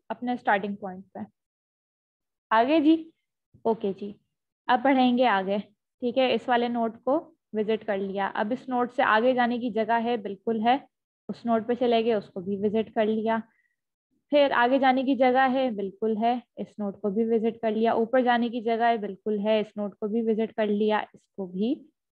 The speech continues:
विजिट कर लिया। ओके जी, अब आगे कुछ नहीं है, वापस इस नोट पर आए, कुछ नहीं है, वापस इस नोट पर आए। तो यहाँ पे, अब यहाँ पे जाने की जगह है, बिल्कुल है, इस नोट को विजिट कर लिया।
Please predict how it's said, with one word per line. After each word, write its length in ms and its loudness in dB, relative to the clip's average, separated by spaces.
विजिट 320 -2
कर 180 -6
लिया। 340 -8
ओके 220 0
जी, 200 2
अब 160 4
आगे 240 4
कुछ 240 -2
नहीं 280 -2
है, 180 -2
वापस 340 0
इस 200 -2
नोट 240 -4
पर 120 4
आए, 160 4
कुछ 220 -10
नहीं 220 -2
है, 180 2
वापस 340 -2
इस 200 -6
नोट 220 -2
पर 120 2
आए। 240 2
तो 640 4
यहाँ 540 2
पे, 280 4
अब 280 -2
यहाँ 420 0
पे 160 0
जाने 260 -4
की 120 -8
जगह 220 -4
है, 220 -2
बिल्कुल 440 -4
है, 200 -2
इस 180 -10
नोट 180 -8
को 100 -6
विजिट 300 -4
कर 140 -2
लिया। 340 -2